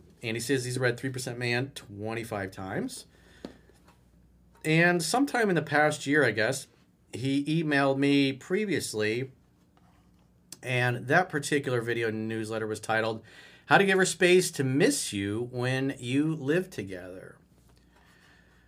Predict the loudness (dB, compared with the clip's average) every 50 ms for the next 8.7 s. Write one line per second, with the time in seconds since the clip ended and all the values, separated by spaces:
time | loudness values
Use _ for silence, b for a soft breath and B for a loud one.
0 | b b b b b _ _ _ _ _ _ _ _ _ _ _ _ _ -4 -2
1 | 2 6 6 8 8 8 6 6 4 2 2 2 2 2 2 4 4 6 6 6
2 | 4 2 2 2 4 4 4 4 2 2 0 -2 2 4 6 8 8 8 8 6
3 | 6 4 0 -4 _ _ _ -10 -6 -4 0 2 4 4 4 4 2 0 -2 0
4 | 2 2 2 2 2 0 0 2 2 0 0 0 -2 0 2 4 4 4 4 2
5 | 0 2 2 2 2 2 2 0 -2 -2 0 0 0 -2 -4 -4 -2 0 2 2
6 | 2 0 -2 -2 -2 -2 -2 -2 -2 -2 -2 -2 -2 -2 -2 -4 -6 -8 -8 -4
7 | 0 4 4 6 6 6 4 4 0 -4 -8 -6 -4 -2 0 0 2 2 0 0
8 | 0 2 2 4 4 4 4 4 2 2 2 0 -2 -6